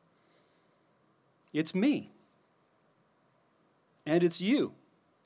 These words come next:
We are the ones who are sinning against God and against each other. We are betraying the love of our Creator.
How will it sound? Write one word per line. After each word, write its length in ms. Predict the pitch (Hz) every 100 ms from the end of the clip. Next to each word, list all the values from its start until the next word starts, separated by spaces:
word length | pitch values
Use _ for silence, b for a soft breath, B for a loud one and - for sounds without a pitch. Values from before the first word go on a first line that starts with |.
| _ _ _ _ _
We 460 | 131 139 247 285 277
are 340 | 196 202 202
the 120 | 196 190
ones 800 | 185 170 120 110 143 - - - _ _ _ _ _ _
who 160 | - 175
are 160 | 160 143
sinning 380 | - 190 226
against 420 | 220 208 202 180 135
God 540 | 139 117 107 107 131 151
and 140 | 135
against 360 | 127 143 139 143
each 160 | 131
other. 340 | 143 117 98 - _ _ _ _ _ _ _ _ _ _ _ _ _
We 380 | 139 202 254 247
are 420 | 175 175 180 180
betraying 1000 | 151 156 151 - 202 196 180 135 113 117 - _ _ _ _ _ _ _ -
the 120 | 143
love 240 | 151 156
of 140 | 147 139
our 160 | 143
Creator. 580 | - 143 151 151 110